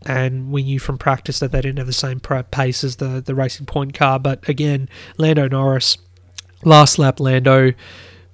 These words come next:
scenario seven, whatever, whatever they call it, uh, gets himself into fifth, you know, after dropping down. Oh, sorry, he didn't even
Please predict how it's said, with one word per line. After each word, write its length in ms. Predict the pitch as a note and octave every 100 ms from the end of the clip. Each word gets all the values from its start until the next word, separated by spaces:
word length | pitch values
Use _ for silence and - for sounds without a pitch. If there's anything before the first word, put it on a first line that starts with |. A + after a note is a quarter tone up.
| -
scenario 560 | - C#3 C#3+ C#3+ B2+
seven, 500 | A#2+ - B2+ C3 C3
whatever, 440 | C3+ C3+ C3 B2+ C3
whatever 280 | C#3 C3 C3
they 220 | C3 B2+
call 340 | - C3+ C#3
it, 160 | C#3 - _ _ -
uh, 420 | C3+ B2+ B2+ B2+ B2 - - -
gets 180 | D#3+
himself 340 | D3+ - C#3 C#3+
into 140 | C3+
fifth, 680 | - - D3+ C3 - - -
you 100 | C3+
know, 340 | C3 C3+ C#3
after 540 | D3+ C3+ B2 D3 C3+ C3
dropping 640 | - C#3 C#3 C3+ C3+ C3+ -
down. 380 | C3+ C3+ B2+ -
Oh, 80 | C#3
sorry, 240 | - C#3+
he 80 | D3+
didn't 180 | F#3 E3
even 240 | C#3+ C#3